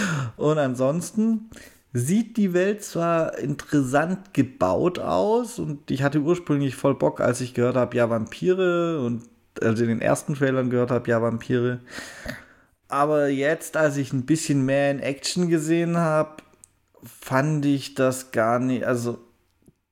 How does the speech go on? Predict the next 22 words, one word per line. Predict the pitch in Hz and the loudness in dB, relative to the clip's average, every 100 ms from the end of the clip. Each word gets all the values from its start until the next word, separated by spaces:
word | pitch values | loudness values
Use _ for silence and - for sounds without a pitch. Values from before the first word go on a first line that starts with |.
| _ - | _ -4
die | 156 175 | -2 2
Vampire, | 185 180 - - 196 170 | 2 0 -10 -2 2 2
die | 156 147 | 0 -4
Gegner, | 143 160 160 143 | 0 2 2 0
die | 143 | 0
man | 139 | 2
da | 127 123 | 2 2
gesehen | 120 120 120 | 0 0 2
hat, | 117 | 2
waren | 120 117 117 | 2 0 0
für | 117 | 0
mich | 113 107 | 0 0
irgendwie | 101 120 120 120 | 0 0 2 2
ersetzbar | 107 107 123 - - 117 | 2 2 0 -2 0 0
durch, | 110 110 107 - - - | 2 -2 -4 -10 -12 -4
äh, | 113 101 | -2 0
Wesen | 117 113 113 | 0 2 0
X | 107 - | -2 -4
Y. | - - - 107 107 107 101 | -8 -6 -4 -2 0 -2 -2
Und | 104 - - - - - - - _ _ - | -4 -6 -20 -20 -20 -20 -20 -20 _ _ -6
ich, | - - - - - | -4 -4 -8 -8 -2
ich, | 117 - - - | -2 -2 -4 -6